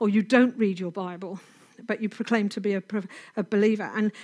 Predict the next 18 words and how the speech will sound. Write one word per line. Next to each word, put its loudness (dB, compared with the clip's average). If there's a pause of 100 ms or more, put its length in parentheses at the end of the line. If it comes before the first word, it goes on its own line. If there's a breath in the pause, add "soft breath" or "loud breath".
(120 loud breath)
forty-five 2
percent 0
read 4
it 0
once -4
or -8
twice -8
a -6
week. -2
So 0
here 2
we 2
are, 0
we've -2
got -8
this -2
group 0
here -4